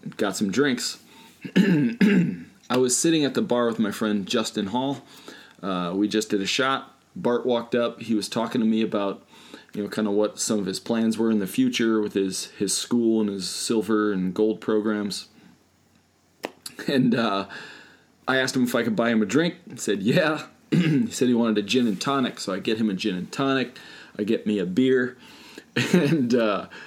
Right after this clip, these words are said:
I pay the bartender. And as I pay the bartender, Bart, myself, and Justin are talking, kinda shooting the shit, whatever,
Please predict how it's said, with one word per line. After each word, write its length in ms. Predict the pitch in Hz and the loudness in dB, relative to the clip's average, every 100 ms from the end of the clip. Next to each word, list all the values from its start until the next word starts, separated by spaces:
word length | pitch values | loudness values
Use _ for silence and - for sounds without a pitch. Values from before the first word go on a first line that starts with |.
| - _ | -20 _
I 100 | 120 | -2
pay 300 | 117 135 117 | 0 2 2
the 100 | 107 | 2
bartender. 680 | 92 120 131 113 95 - - - - _ _ | 2 0 2 0 0 -4 -12 -20 -20 _ _
And 400 | 117 110 107 90 _ _ _ _ _ _ _ | 0 2 0 -4 _ _ _ _ _ _ _
as 180 | 123 147 | 0 2
I 120 | 139 | 2
pay 220 | 113 120 107 | 2 0 2
the 100 | 95 | 2
bartender, 520 | 110 113 120 107 98 | 2 2 0 2 0
Bart, 440 | - 113 110 - _ _ | 2 2 2 -2 _ _
myself, 680 | 101 90 - 107 98 95 98 | -4 -2 -2 0 0 0 -4
and 140 | 95 | 0
Justin 580 | 104 95 - 98 98 101 | 0 -2 -2 -2 -2 -4
are 120 | 82 | -6
talking, 560 | - 101 101 98 95 95 | -4 -4 -2 -4 -4 -6
kinda 200 | 98 95 | -6 -6
shooting 320 | - 107 92 | -2 -2 -4
the 60 | |
shit, 420 | 90 - 104 95 - | -4 0 0 0 -6
whatever, 580 | 92 92 107 110 98 | -2 0 2 0 0